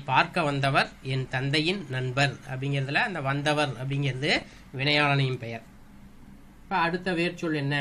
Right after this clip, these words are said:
அப்படின்னு பாத்தீங்கன்னா, "பேசு" அப்படிங்கிற வேர்ச்சொல் தான் வந்து நமக்கு கொடுக்கப்பட்டிருக்கு. இந்த "பேசு" அப்படிங்கிற வேர்ச்சொல்லுக்குரிய வினை முற்று வந்து பாத்தீங்கன்னா பேசினாள், பேசினான் அப்படின்னு வரும். அதே மாதிரி பெயரெச்சம் பாத்தீங்கன்னா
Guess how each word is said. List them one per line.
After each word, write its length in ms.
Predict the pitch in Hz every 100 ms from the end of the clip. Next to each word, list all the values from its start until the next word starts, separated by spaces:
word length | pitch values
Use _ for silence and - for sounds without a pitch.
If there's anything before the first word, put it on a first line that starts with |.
| 135
அப்படின்னு 320 | 127 139 135
பாத்தீங்கன்னா, 440 | 131 127 131 131 196 320 - -
"பேசு" 440 | 156 165 156 170 156 -
அப்படிங்கிற 380 | 139 139 151 147
வேர்ச்சொல் 420 | 139 139 - 131 147
தான் 120 | 143
வந்து 140 | 135
நமக்கு 340 | 135 117 135 180 302 - -
கொடுக்கப்பட்டிருக்கு. 680 | - 147 147 143 135 120 117 - - - -
இந்த 160 | 170 165
"பேசு" 400 | 170 190 190 208 185
அப்படிங்கிற 440 | 143 143 160 160 147
வேர்ச்சொல்லுக்குரிய 720 | 147 156 156 151 143 139 135 127
வினை 220 | 139 160
முற்று 340 | 143 135 - 160
வந்து 220 | 143 139
பாத்தீங்கன்னா 480 | 135 123 131 131 170 294 - - -
பேசினாள், 600 | 143 143 143 139 143 139 135
பேசினான் 600 | - 143 143 139 135 139 120
அப்படின்னு 340 | 131 127 135 127
வரும். 240 | 120 - -
அதே 200 | 151 156
மாதிரி 240 | 156 151 175
பெயரெச்சம் 560 | 147 156 170 156 160 139
பாத்தீங்கன்னா 440 | 139 139 139 131